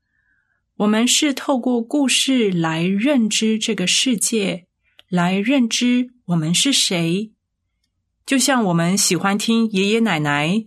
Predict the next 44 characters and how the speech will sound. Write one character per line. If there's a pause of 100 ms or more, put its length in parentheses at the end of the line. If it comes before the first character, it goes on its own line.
(120)
讲
他
们
的
故
事， (340)
家
族
亲
戚
的
故
事， (920)
我
们
也
透
过
故
事 (140)
来
塑
造
我
们
的
性
格。 (1160)
大
家
可
以
回
想
看
看， (720)
你
是
否
在
生
命
当
中